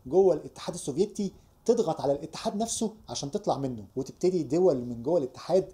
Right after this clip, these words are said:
تضغط على الاتحاد نفسه عشان تطلع منه زي أوكرانيا وزي رومانيا، وبالتالي في الآخر خالص يعلن الاتحاد السوفيتي إن هو هيتفكك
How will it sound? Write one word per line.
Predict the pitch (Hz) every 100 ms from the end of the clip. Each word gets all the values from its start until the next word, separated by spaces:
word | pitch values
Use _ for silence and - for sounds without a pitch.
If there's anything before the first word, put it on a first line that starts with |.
| - _
تضغط | 190 190 147 110
على | 120
الاتحاد | 123 - - 165 151
نفسه | 151 117
عشان | 113 117
تطلع | - - 131
منه | 165 190 180 - -
زي | 151 170
أوكرانيا | 135 - 156 160 151 147 _
وزي | 120 139
رومانيا، | 123 123 113 104 - _ _ _ _ -
وبالتالي | 151 156 180 180 170 165 - _
في | -
الآخر | 135 185 190
خالص | - 165 175 151 - - - 131
يعلن | 156 151 147 131 131
الاتحاد | 123 123 - -
السوفيتي | 139 - 117 156 - 156 - _ -
إن | 123
هو | 120 151 156 143 - _
هيتفكك | 120 113 - 185 - 180